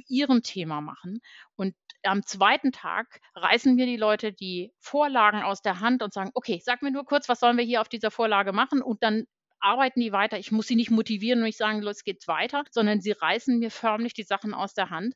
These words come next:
Und dann die Krone setzt das Ganze auf, wenn sie dann ihr Prototyp gebaut haben mit Knete, Luftballons,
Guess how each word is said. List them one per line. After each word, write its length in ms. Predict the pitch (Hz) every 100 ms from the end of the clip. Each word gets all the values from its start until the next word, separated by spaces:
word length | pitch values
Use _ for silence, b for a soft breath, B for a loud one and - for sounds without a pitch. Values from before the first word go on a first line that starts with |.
| -
Und 160 | 202 208
dann 260 | 220 240 -
die 100 | 220
Krone 640 | - 254 311 381 202 277 _
setzt 260 | - 226 -
das 120 | 220
Ganze 360 | - 170 233 240
auf, 280 | - 190 220
wenn 160 | 185 196
sie 100 | 185
dann 200 | 196 190
ihr 80 | 190
Prototyp 560 | - 247 254 - 233
gebaut 480 | 208 - 190 233 -
haben 280 | 208 196 190
mit 140 | 190
Knete, 640 | - 208 208 208 208 196
Luftballons, 880 | 196 196 - 202 190 185 180 185 -